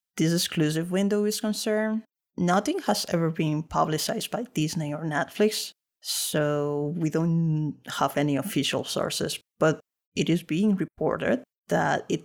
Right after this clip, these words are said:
the period can be anything from five to fifteen years, with seven to ten years supposedly being the most common range. The important thing is that there will be a day that Daredevil and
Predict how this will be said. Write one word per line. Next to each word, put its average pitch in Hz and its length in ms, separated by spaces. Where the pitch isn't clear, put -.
the - 80
period 220 640
can 165 200
be 165 280
anything 156 460
from 131 200
five 151 480
to 151 80
fifteen - 640
years, - 400
with - 220
seven 202 420
to 147 120
ten 170 300
years 160 360
supposedly - 400
being 151 220
the 135 180
most 143 400
common 147 340
range. 147 560
The 214 100
important 269 440
thing 247 200
is 226 300
that 143 340
there 165 200
will 170 160
be 165 140
a 156 60
day 147 320
that 139 180
Daredevil 143 500
and 143 120